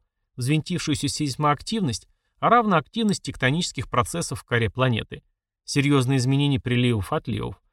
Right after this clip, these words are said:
Появление новых действующих вулканов. Каждый день на поверхности Лиабеи, как нарывы, как фурункулы, проклевывались новые. Что происходило на планете, вам не представить. На Земле такого еще не было и, верю, не будет. Даже применение ядерного оружия не даст такого чудовищного надлома в жизни цивилизации.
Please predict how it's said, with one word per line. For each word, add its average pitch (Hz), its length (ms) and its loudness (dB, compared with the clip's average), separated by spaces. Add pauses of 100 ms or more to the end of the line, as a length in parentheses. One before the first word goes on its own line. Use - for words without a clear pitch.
(240)
Появление 226 460 2
новых 185 300 2
действующих 147 540 -4
вулканов. 117 640 0
Каждый 131 300 2
день 123 180 2
на 120 100 2
поверхности 120 560 0
Лиабеи, 123 520 4
как - 200 -4
нарывы, 131 400 2
как - 180 -4
фурункулы, 131 640 0 (260)
проклевывались 208 640 0
новые. 120 380 -2 (640)
Что - 180 0
происходило 131 540 0
на 135 120 2
планете, 196 460 0
вам 139 180 4
не 139 80 0
представить. 117 640 -8 (320)
На 139 100 0
Земле 247 260 2
такого 156 340 0
еще 139 220 0
не 226 220 2
было 180 160 2
и, 123 140 4
верю, 170 280 2
не 160 140 2
будет. 110 360 -4 (360)
Даже 135 200 0
применение 160 520 2
ядерного 147 500 2
оружия 120 300 2
не 120 100 2
даст 120 220 0
такого 123 300 -4
чудовищного 127 560 0
надлома 127 440 4
в 107 80 0
жизни 110 300 0
цивилизации. 127 800 -2